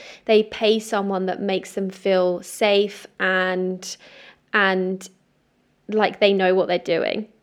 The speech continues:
right? That's the difference in these two energies. And so to create this energy, you have to be sharing. You have to be sharing what you know, and you have to be sharing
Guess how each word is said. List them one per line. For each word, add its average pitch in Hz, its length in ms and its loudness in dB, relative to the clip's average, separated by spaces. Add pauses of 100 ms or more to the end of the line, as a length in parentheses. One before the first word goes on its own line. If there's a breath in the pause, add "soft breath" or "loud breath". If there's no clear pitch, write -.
(120)
right? - 320 0
That's - 360 0
the 226 140 6
difference 214 920 2
in 190 300 -2
these 185 280 -4
two 190 320 -6
energies. 185 500 -4
And 214 140 0
so 208 380 2 (920 loud breath)
to 214 360 4
create 247 580 4
this 226 220 2
energy, 190 760 -2 (380)
you 220 240 0
have 214 200 -6
to - 120 -18
be 226 120 0
sharing. 226 580 -4
You 233 120 -2
have 226 180 -8
to - 80 -16
be 240 100 0
sharing 226 480 2
what 208 160 0
you 202 140 0
know, 196 480 -2
and 196 160 -2
you 202 80 0
have 196 160 -8
to - 80 -14
be 202 100 -4
sharing 196 580 0